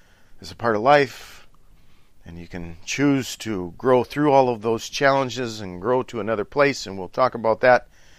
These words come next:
in another podcast. What I'm telling you is, you can change your relationship. And you can have it be something you never thought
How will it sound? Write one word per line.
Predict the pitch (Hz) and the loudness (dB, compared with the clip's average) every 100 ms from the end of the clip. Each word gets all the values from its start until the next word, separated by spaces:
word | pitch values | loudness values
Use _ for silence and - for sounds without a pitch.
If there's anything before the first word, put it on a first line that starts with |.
| _ - _ - | _ -20 _ -16
in | 92 | -8
another | 107 143 143 | 0 2 2
podcast. | 131 131 135 123 120 - - _ - _ _ _ _ - _ _ _ _ | 2 0 2 2 2 -4 -12 _ -20 _ _ _ _ -20 _ _ _ _
What | 104 110 | -8 -8
I'm | 101 | -6
telling | - 156 151 123 | -6 -4 -4 -4
you | 101 92 | -6 -4
is, | 82 80 - - _ _ - _ _ _ _ _ _ _ _ _ _ _ _ _ _ _ _ _ _ | -6 -10 -16 -20 _ _ -20 _ _ _ _ _ _ _ _ _ _ _ _ _ _ _ _ _ _
you | 127 | -16
can | 127 139 131 | -14 -14 -14
change | - 139 131 110 87 87 85 - - _ _ _ _ _ _ _ _ _ _ _ - | -14 -10 -8 -8 -12 -16 -18 -20 -20 _ _ _ _ _ _ _ _ _ _ _ -18
your | 87 | -12
relationship. | 90 104 - 85 - - _ - _ _ _ _ _ _ _ _ _ _ _ _ _ _ _ _ _ | -10 -10 -10 -16 -20 -20 _ -20 _ _ _ _ _ _ _ _ _ _ _ _ _ _ _ _ _
And | 90 | -16
you | 104 | -16
can | - 123 | -14 -14
have | 123 139 | -10 -10
it | 120 _ | -12 _
be | 139 113 | -10 -8
something | 95 - 110 - 117 107 | -10 -14 -14 -14 -16 -14
you | 101 | -14
never | 101 104 110 | -14 -12 -14
thought | 90 - 95 | -14 -14 -14